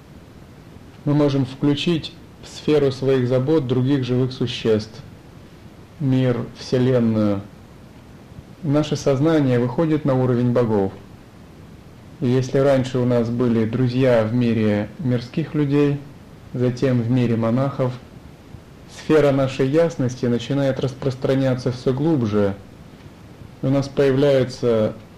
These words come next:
существа из мира богов, духов, святых. Мы можем также беспрепятственно общаться с ними. Сознание становится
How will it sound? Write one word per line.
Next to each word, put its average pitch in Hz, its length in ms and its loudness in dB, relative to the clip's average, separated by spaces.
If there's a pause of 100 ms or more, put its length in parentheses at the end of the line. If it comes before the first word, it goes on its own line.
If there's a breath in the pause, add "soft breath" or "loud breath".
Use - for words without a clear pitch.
(440)
существа 135 760 0
из 117 100 0
мира 117 500 2
богов, 120 540 2 (640)
духов, 123 560 0 (220)
святых. 123 640 -2 (500)
Мы 143 160 0
можем 135 360 0
также 135 340 0
беспрепятственно 127 880 -2
общаться 110 480 -4
с - 100 -16
ними. 98 320 0 (1600)
Сознание 165 540 2
становится 143 960 2